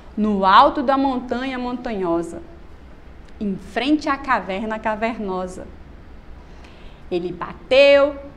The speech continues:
chamou, desceu correndo e deixou lá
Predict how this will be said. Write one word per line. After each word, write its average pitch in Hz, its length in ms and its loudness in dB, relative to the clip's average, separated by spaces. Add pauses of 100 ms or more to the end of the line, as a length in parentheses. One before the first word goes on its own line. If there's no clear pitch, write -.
(280)
chamou, 220 1040 6 (920)
desceu 190 640 4
correndo 190 760 0 (1300)
e 480 200 -8
deixou 247 600 -2
lá 226 480 0